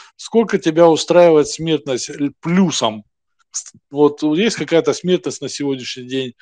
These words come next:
в год, столько-то человек. Сколько тебе надо добавить, чтоб тебе твои хотелки стали нормальными? Сколько можно добавить? Там сто человек, миллион человек, сколько можно добавить? Пять человек.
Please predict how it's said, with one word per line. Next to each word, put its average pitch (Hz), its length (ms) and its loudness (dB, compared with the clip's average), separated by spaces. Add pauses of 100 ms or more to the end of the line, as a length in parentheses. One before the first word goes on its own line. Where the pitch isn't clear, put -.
(320)
в 123 140 -8
год, 147 300 4
столько-то 143 460 2
человек. 139 360 2
Сколько 202 400 0
тебе 147 300 -2
надо 139 320 0
добавить, 147 420 4
чтоб - 300 -6
тебе 147 380 -2 (920)
твои 151 220 6
хотелки 165 540 2
стали 131 760 2 (400)
нормальными? 127 600 -2
Сколько 175 320 -2
можно 117 260 -6
добавить? 113 320 -4
Там 113 240 -8
сто - 240 2
человек, 202 520 4
миллион 160 360 2
человек, 139 320 -2
сколько 165 300 -8
можно 117 260 -12
добавить? 110 500 -10 (480)
Пять 190 240 4
человек. 143 560 0